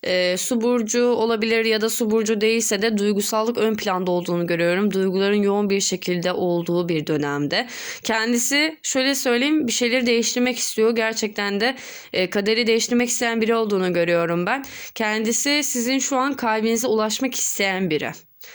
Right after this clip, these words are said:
Size bir şekilde duygu düşüncelerini açıklamak, e, gerçekten de kalbinize ulaşmak, bir şekilde sizde bir şeyleri değiştirmek isteyen biri olduğunu görüyorum burada. Kendisi gerçekten de bir şeyleri değiştirmek niyetinde.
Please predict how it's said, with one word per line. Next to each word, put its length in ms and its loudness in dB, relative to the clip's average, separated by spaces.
Size 360 0
bir 60 2
şekilde 500 0
duygu 260 2
düşüncelerini 540 0
açıklamak, 880 -2
e, 400 2
gerçekten 560 0
de 80 0
kalbinize 540 0
ulaşmak, 760 0
bir 60 0
şekilde 480 0
sizde 360 0
bir 60 -4
şeyleri 400 0
değiştirmek 520 0
isteyen 520 0
biri 160 2
olduğunu 460 0
görüyorum 520 0
burada. 440 -2
Kendisi 440 0
gerçekten 500 0
de 100 2
bir 40 0
şeyleri 420 0
değiştirmek 580 0
niyetinde. 600 -2